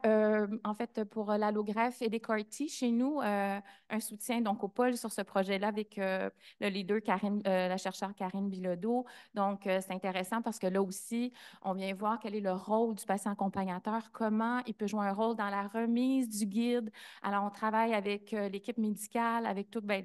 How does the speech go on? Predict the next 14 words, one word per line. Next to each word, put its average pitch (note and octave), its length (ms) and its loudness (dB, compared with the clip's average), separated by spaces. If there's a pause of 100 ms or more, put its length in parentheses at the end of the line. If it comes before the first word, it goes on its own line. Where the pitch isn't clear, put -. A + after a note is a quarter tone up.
la G3+ 80 0
même A#3 160 2
équipe A#3 320 -2
que, - 300 -2
que G#3 200 -2
Onco G#3 220 2
trois A3+ 160 -4
cent G3 140 -6
soixante, A3 320 -4
même G#3 160 -2
pour G3+ 160 -8
cette - 180 -6
trajectoire-là. G3+ 800 0 (400)
On, G3 140 2